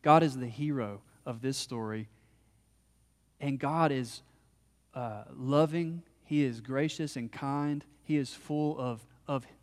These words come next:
goodness. And, uh, in the course of my s-, six-year marriage to, to Caitlin, there's been a couple of conversations we had. One came up this week,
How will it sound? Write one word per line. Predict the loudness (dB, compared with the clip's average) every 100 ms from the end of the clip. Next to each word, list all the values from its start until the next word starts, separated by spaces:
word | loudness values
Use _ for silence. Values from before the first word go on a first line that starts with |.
| -12
goodness. | -4 -2 -2 -6 -10 -14 -20 _ _ _ _ _ _ _ _ _ _ _ _ _ _ _ _ _ _ _ -16 -16 -20 -20 -16 -16 -18 _ _ _ _ _ _ _ _ _ _ _ _ _ _ _ _ _ _ -6
And, | -4 -4
uh, | -4 -6 -10 -16 -20 _ -12
in | -6
the | -6
course | -2 -2 -2
of | -4 -8 -12 -20 _ -6
my | -2 0 -2 -8 -14 _ _ _ -18
s-, | -16 -14 -16 -18
six-year | -10 -8 -6 -4 -4
marriage | -2 -2 -2 -4 -8
to, | -14 -14 _
to | -14
Caitlin, | -8 -6 -6 -4
there's | -4 -2
been | -2
a |
couple | 4 4 4
of | -2
conversations | -2 -2 -2 -2 -2 -4 -4
we | -4
had. | -2 0 0 -4 -20 -20 -6
One | 6 6
came | 8 6
up | 6 4
this | -2 -2
week, | 0 0 0